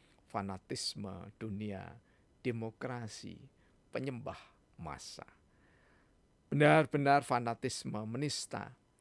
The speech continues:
ketuhanan yang Maha Esa. Hati dan lisan tak sesuai dengan kenyataannya. Kampung Celaket, Hadiningrat, Kota Malang,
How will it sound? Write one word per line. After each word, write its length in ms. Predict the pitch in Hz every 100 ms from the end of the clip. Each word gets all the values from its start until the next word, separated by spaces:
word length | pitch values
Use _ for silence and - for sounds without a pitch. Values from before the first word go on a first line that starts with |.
| _ -
ketuhanan 880 | 120 120 95 110 107 92 82 90 127 _ -
yang 240 | 110 90 87
Maha 320 | 82 82 -
Esa. 320 | - - - - _ _ _ _ _
Hati 560 | - 208 - - - - - _ _ _ -
dan 320 | 113 101 101
lisan 560 | 131 - - 120 113 113
tak 160 | - -
sesuai 640 | - 120 - 85 92 104 123 - _ _ _ _ _ _
dengan 400 | 123 110 101 92
kenyataannya. 800 | - 92 95 - - - - - _ _ _ _ _ _ _ _ _ _ _ _ _ _ _ _ -
Kampung 400 | 107 110 - 160 330 - _ _
Celaket, 480 | - 120 120 - - _ _
Hadiningrat, 640 | - 107 120 117 117 117 117 _
Kota 240 | 113 110 104
Malang, 400 | 104 123 170